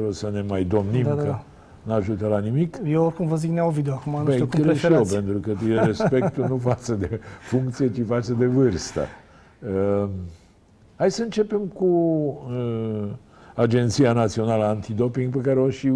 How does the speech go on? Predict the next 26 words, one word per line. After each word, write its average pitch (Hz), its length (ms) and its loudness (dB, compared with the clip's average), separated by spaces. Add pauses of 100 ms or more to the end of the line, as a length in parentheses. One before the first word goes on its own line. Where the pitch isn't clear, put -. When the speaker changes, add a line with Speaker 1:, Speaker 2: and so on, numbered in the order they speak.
(120)
Speaker 1:
uităm 127 420 0
repede, 101 460 -2
că 110 120 -8
ne 107 80 -6
ocupăm 110 540 -4
de, 101 140 -4 (240)
Speaker 2:
<laughs> - 300 -6
Speaker 1:
de 104 40 6
treburi 110 540 2
mai 101 160 -2
serioase 107 580 0
decât... 95 300 -4
a-, 104 100 -8 (420)
cu - 80 -6
ce - 180 -8
se 123 120 -6
ocupă 98 420 -4
agenția 80 520 -6
asta, 73 180 -12
în 92 100 -6
desfărat? 90 440 -6 (520)
Speaker 2:
Tot 202 100 -2
ce - 80 0
este 233 180 -2
legat 170 300 0
de 160 560 0